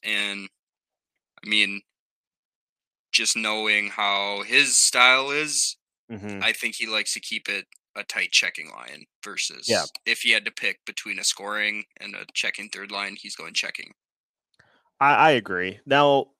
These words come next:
Speaker 2: I'm gonna hit you with this for how scenarios play out.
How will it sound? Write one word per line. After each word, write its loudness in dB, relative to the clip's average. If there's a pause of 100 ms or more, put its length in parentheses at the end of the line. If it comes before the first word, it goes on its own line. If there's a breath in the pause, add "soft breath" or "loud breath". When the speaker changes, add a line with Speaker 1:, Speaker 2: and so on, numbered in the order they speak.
(220)
Speaker 2:
I'm 2
gonna 6
hit 2
you 4
with 4
this -2 (100)
for 4 (300)
how 4
scenarios -2
play 0
out. -4